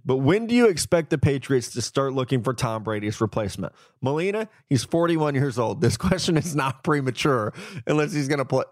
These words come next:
He might. He honestly, I don't know how long Tom Brady's gonna play because every year I just keep saying, like, "I'm not gonna count him out." Like, I, I, there's nothing that this man can't do. He'll turn forty-two next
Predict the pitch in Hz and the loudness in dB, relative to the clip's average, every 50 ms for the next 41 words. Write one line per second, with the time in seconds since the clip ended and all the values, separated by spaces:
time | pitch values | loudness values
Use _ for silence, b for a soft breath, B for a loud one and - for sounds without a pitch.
0 | - - 156 180 226 202 156 123 104 95 - - _ _ _ _ _ - 208 226 | -4 -2 0 0 2 0 -2 -2 -2 -4 -6 -8 _ _ _ _ _ 0 2 2
1 | 202 180 180 180 - - 180 175 170 - 135 151 190 214 165 156 143 127 131 131 | 4 2 2 0 2 2 2 2 2 2 -2 -2 -2 0 0 0 0 0 0 -2
2 | 123 117 123 120 110 139 123 117 107 113 117 120 120 113 135 123 110 - 113 110 | -2 -4 -4 -4 -2 -2 -2 -2 -2 -2 -2 -2 -2 0 0 0 0 0 0 2
3 | 110 113 117 113 107 - 117 107 104 98 - B B B B B B _ _ - | 2 0 0 -2 -2 -2 -2 -4 -4 -6 -10 B B B B B B _ _ -2
4 | 151 160 160 170 165 143 127 123 127 135 131 127 123 117 139 117 - 139 127 - | 0 0 0 0 0 0 0 0 0 0 0 -2 -2 -2 -2 -2 0 -2 -2 -2
5 | - - 113 110 113 120 120 117 104 101 101 - - - _ _ _ _ _ - | 0 0 0 2 2 0 0 0 0 0 0 -2 -8 -16 _ _ _ _ _ -2
6 | 110 123 135 143 135 131 123 123 120 120 107 135 127 120 117 113 107 110 110 95 | -2 0 0 -2 -2 -2 -2 -4 -6 -4 -4 -4 -4 -2 -4 -4 -6 -6 -6 -6
7 | - - - 92 104 98 107 107 117 107 - B B B B B B - - - | -6 -4 -2 -2 -2 0 0 0 -2 -2 -6 B B B B B B -4 -4 -4
8 | - _ _ _ _ _ _ - 123 135 131 123 - 143 131 135 143 143 - 151 | -6 _ _ _ _ _ _ -2 -2 0 0 0 2 2 2 2 2 0 -4 -4
9 | 147 143 131 120 - 131 120 - 143 135 127 123 117 113 - 127 131 - - 113 | -2 0 0 2 2 0 0 0 0 0 0 0 -2 -2 -2 -2 -2 -2 0 0
10 | 110 107 104 104 120 147 147 - 180 170 135 113 - 147 147 147 143 139 127 - | 2 2 2 2 2 0 0 0 -2 -2 -2 -2 -2 0 0 2 0 0 -2 0
11 | - 139 135 131 120 110 110 107 - - | 0 0 0 2 0 -2 -2 -4 -6 -4